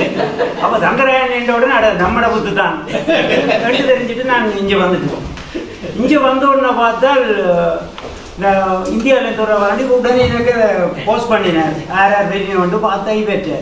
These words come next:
நான் இங்கே இந்தியான்ற, ஓஹோ, நான் உடனே மாசம் கழிஞ்சு மாசம் ஒரு ஆள் இந்தியாவிலேருந்து வர, இது கொஞ்சம் சிக்கலட்ட.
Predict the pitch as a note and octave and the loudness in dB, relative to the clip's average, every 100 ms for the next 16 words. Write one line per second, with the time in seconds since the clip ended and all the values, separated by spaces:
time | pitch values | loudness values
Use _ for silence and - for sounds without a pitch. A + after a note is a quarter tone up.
0 | - - - F3 F#3 G#3+ G3+ G#3 G#3 G3 | -8 -14 -8 -2 0 0 2 0 2 2
1 | F#3 F3+ F#3 F3 F3 E3 E3 F3+ G#3 G#3+ | 2 0 0 2 2 0 0 -2 0 0
2 | G#3 G3 F#3+ G3 F3 E3+ G3+ F#3 - G3 | 2 0 0 0 -2 -2 -2 -2 -2 -2
3 | F3+ F#3 F3 E3 F3 E3+ E3 E3 D#3+ F3 | -2 -2 -2 -2 0 0 0 0 0 0
4 | E3+ F3 E3 E3 D3 D3 C3 | -2 -2 -4 -4 -4 -6 -6